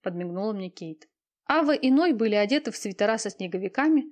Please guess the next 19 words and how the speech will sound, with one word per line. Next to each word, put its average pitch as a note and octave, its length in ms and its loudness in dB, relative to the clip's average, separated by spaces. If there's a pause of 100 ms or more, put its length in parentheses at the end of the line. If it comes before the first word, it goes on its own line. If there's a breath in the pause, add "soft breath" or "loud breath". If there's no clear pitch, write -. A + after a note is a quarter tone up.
(140)
а G#3 100 -2
сама C#4 300 2
Кейт C#4+ 240 -2
натянула A#3 440 0
на F#3+ 140 -2
уши A3+ 240 -4
красный F#3 360 -6
колпак A#3 400 -4
с - 80 -12
белой F3+ 320 -2
оторочкой. F3 560 -8 (360)
Моё A3+ 200 2
сиденье A#3 420 0
сдвинули G3+ 400 -2
вперёд, C#4 380 -2
чтоб F3 180 -6
сзади F#3 320 -2
поместился F#3 560 -8
чемодан, G3 480 -2